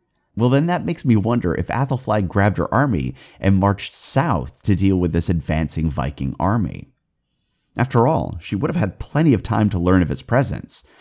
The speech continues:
They'd been ravaging all over the place, and King Edward had already had the time to go and pay the ransom for Bishop Cafiliog. So I think it's likely that she knew that they were there.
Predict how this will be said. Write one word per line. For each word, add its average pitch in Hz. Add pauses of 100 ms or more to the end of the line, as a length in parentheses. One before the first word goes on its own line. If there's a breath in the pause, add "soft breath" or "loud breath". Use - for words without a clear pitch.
(140)
They'd 127
been 131
ravaging 95
all 80
over 90
the 73
place, 50 (220 loud breath)
and 101
King 160
Edward 120
had 104
already 113
had 104
the 98
time 98
to 98
go 90
and 87
pay 104
the 87
ransom 87
for 82
Bishop 80
Cafiliog. - (920)
So 110
I 107
think -
it's -
likely 92
that 78
she 69
knew 80
that 71
they 60
were 57
there. 50